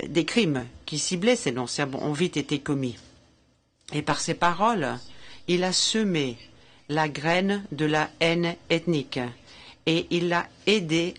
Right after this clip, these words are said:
à croître et à éclore en violence ethnique dirigée contre les non-serbes. L'accusé s'est façonné une personne publique, une personnalité publique de commandant d'une force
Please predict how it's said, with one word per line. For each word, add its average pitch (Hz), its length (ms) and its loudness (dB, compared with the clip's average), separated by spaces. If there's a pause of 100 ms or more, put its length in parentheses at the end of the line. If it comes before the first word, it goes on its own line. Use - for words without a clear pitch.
à 147 100 2
croître 147 640 2 (380)
et 165 140 2
à 147 180 0 (100)
éclore 151 720 0
en 185 160 4
violence 156 560 -2
ethnique 127 440 -6
dirigée 147 600 -2
contre 135 340 -4
les 127 140 -4
non-serbes. 110 580 -8 (460)
L'accusé 233 600 0
s'est 202 300 -2
façonné 185 880 0 (300)
une 170 260 2
personne 175 440 -2
publique, 175 600 0
une 139 160 -2
personnalité 160 680 -2
publique 190 360 -4
de 156 100 -2
commandant 160 800 0 (300)
d'une 156 120 0
force - 380 -2